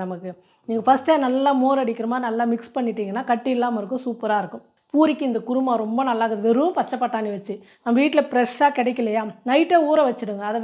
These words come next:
வேக வச்சுட்டு இந்த மாதிரி பண்ணீங்க, ரொம்ப நல்லா இருக்கும். சூப்பரா இருக்கு. நீங்களும் இதே மாதிரி பூரி குருமா செஞ்சு பார்த்துட்டு எப்படி இருக்குன்னு சொல்லிட்டு மறக்காம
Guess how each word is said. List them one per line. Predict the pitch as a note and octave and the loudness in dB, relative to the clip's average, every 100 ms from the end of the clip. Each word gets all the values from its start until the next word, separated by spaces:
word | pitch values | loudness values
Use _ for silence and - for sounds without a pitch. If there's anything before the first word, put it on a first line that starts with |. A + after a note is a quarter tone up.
| C4 | 4
வேக | D#4+ C#4 | 4 0
வச்சுட்டு | C4 D#4 | -2 -4
இந்த | B3 A#3 | -2 -2
மாதிரி | A#3 A3+ | -2 -4
பண்ணீங்க, | G#3 A3+ B3+ | -4 -4 -4
ரொம்ப | G#3 A3 G#3 | -4 -4 -4
நல்லா | G3 G3+ | -4 -4
இருக்கும். | F#3+ B3 F#4 - _ _ _ - | -4 -4 -6 -10 _ _ _ -6
சூப்பரா | A#3 A3+ G#3+ | -2 0 0
இருக்கு. | G3+ A3 E4+ - _ _ _ _ _ _ A#3+ | 0 -2 -4 -8 _ _ _ _ _ _ 2
நீங்களும் | C4 C4 B3+ | 2 4 2
இதே | A3+ A#3+ A#3+ | 2 0 0
மாதிரி | A3+ A#3+ A#3+ | -2 -4 -2
பூரி | B3+ A#3+ A#3+ | 0 0 0
குருமா | A#3 A#3+ A#3 | -2 0 0
செஞ்சு | A3+ G#3 G#3 | -2 -4 -2
பார்த்துட்டு | G#3 G#3 A#3+ | -4 -4 -4
எப்படி | G#3 A3 | -4 -2
இருக்குன்னு | A3+ G3+ F#3+ | -2 -4 -6
சொல்லிட்டு | G3 G#3+ G#3 | -6 -4 -4
மறக்காம | F#3+ G3 G3+ | -6 -6 -8